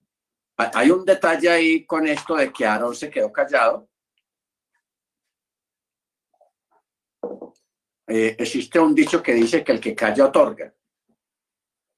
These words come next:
Pero Aarón, hermanos, tuvo una muestra de, de, de gallardía, de temor al cielo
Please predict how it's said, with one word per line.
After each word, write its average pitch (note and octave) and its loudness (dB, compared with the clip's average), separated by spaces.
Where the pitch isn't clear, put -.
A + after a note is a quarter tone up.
Pero F3+ 2
Aarón, B2 -4
hermanos, D3+ -10
tuvo C3+ -6
una D3 -6
muestra C#3+ -4
de, A2+ -6
de, G2+ -10
de G2+ -8
gallardía, A#2 -2
de G#2+ -12
temor G2+ -4
al A#2+ 0
cielo A#2 -4